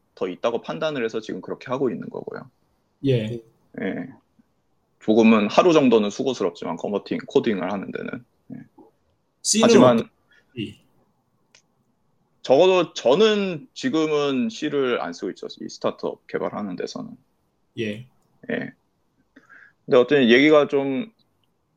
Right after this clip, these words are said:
Speaker 1: 많이 돌았지만 다시 본론으로 돌아오자면은 내가, 그러니까 뭐 힙스터라던가, 뭐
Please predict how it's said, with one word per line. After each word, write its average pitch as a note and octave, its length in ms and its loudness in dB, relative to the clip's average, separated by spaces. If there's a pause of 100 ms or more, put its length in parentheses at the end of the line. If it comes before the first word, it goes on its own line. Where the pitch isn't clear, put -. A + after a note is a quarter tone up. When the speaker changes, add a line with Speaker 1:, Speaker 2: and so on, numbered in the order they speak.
Speaker 1:
많이 A2+ 240 -4
돌았지만 G#2 520 -6 (140)
다시 A2+ 580 -4 (360)
본론으로 C3 400 -2
돌아오자면은 A#2 1000 0 (2250)
내가, D3 400 6 (680)
그러니까 G2 180 -8
뭐 E2 160 -14 (840)
힙스터라던가, - 960 -4 (200)
뭐 - 120 -20